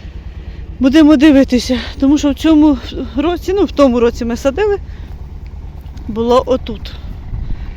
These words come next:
Так, тут була ще і не тільки цибу-, ой, часник, а й цибуля ще ж була посаджена з часником. І там було дальше,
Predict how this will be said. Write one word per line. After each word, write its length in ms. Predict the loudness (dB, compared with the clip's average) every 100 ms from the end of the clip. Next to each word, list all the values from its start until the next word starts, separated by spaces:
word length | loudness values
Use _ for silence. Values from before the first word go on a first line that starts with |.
| -12 -12 -12 -12 -12 -12 -10 -10 -12 -14 -14 -8
Так, 80 | -6
тут 180 | -2 0
була 240 | 4 2
ще 260 | 2 0 0
і 60 | -2
не 160 | 0 0
тільки 540 | 2 2 4 2 2 0 -10 -10 -10 -8 -2
цибу-, 340 | 0 0 0 0
ой, 220 | 4 4
часник, 420 | 4 -2 0 2 2
а 20 |
й 80 | 2
цибуля 480 | 2 2 4 4
ще 180 | 2 -2
ж 60 | -2
була 220 | 0 -2
посаджена 720 | -2 -6 -2 -4 -4 -6 -6 -8 -12 -12 -10 -10 -10 -10 -8 -8 -8 -10 -10 -14 -12
з 80 | -6
часником. 680 | -6 -4 -6 -4 -4 -2
І 80 | -4
там 280 | 2 4 4
було 240 | 4 4
дальше, 420 | 6 4 4 0